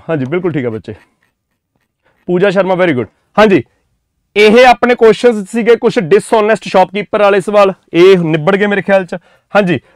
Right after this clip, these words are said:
ਤਾਂ ਹੁਣ ਆਪਣੇ ਰਹਿ ਗਏ ਜਿਹੜੇ ਸ਼ਰਾਬ ਦੀ ਬੋਤਲ ਵਾਲੇ, ਵਾਈਨ ਦੀ ਬੋਤਲ ਵਾਲੇ, ਜਿਹਦੇ ਵਿੱਚ ਕੁਛ ਪਰਸੈਂਟ ਅਲਕੋਹਲ ਹੁੰਦੀ ਆ, ਉਹ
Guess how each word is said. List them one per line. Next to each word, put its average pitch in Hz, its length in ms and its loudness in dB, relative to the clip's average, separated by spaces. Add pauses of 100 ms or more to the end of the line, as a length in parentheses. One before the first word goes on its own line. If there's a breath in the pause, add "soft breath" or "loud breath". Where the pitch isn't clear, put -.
ਤਾਂ 226 140 4
ਹੁਣ 208 200 2
ਆਪਣੇ 247 380 2
ਰਹਿ 233 180 4
ਗਏ 240 220 6
ਜਿਹੜੇ 233 420 2 (340)
ਸ਼ਰਾਬ 185 480 4
ਦੀ 220 120 -4
ਬੋਤਲ 202 320 -2
ਵਾਲੇ, 208 280 4
ਵਾਈਨ 170 360 0
ਦੀ 202 80 -6
ਬੋਤਲ 190 300 -2
ਵਾਲੇ, 196 160 2
ਜਿਹਦੇ 185 220 0
ਵਿੱਚ 190 140 -6
ਕੁਛ 185 260 -6
ਪਰਸੈਂਟ 185 300 -4
ਅਲਕੋਹਲ 185 380 0
ਹੁੰਦੀ 185 240 -2
ਆ, 185 60 2
ਉਹ 190 100 -2